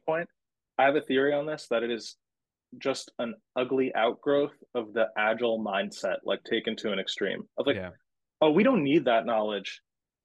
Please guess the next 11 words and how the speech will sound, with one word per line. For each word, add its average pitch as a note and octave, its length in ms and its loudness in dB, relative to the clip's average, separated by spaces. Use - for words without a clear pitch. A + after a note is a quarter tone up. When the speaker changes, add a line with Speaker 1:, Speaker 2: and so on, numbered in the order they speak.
Speaker 1:
Like, F3 240 2
we'll E3+ 100 6
just A3+ 240 -4
build D#3 360 4
a - 80 0
horrifically D3 800 0
problematic A#2+ 680 0
M B2 160 -8
V A2+ 120 -4
P A2 420 -6
now, A#2 560 2